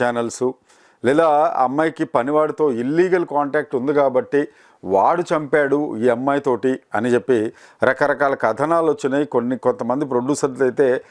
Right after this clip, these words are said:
ఏకంగా సినిమా కూడా, ఆ, చేశారు ఈ ఆరుషి తల్వార్ కేసు మీద. సేమ్ నాకు అదే గుర్తొచ్చింది. అప్పుడు సుప్రీంకోర్టు ఏమని,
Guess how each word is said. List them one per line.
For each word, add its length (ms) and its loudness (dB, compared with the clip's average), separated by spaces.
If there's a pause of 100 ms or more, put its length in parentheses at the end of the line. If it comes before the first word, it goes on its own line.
(220)
ఏకంగా 360 2
సినిమా 360 0
కూడా, 340 2 (600)
ఆ, 280 2 (120)
చేశారు 340 0 (140)
ఈ 240 2
ఆరుషి 360 2
తల్వార్ 340 0
కేసు 300 -6
మీద. 120 -10 (520)
సేమ్ 320 4
నాకు 180 2
అదే 180 2
గుర్తొచ్చింది. 560 -2
అప్పుడు 440 -2
సుప్రీంకోర్టు 880 2
ఏమని, 580 2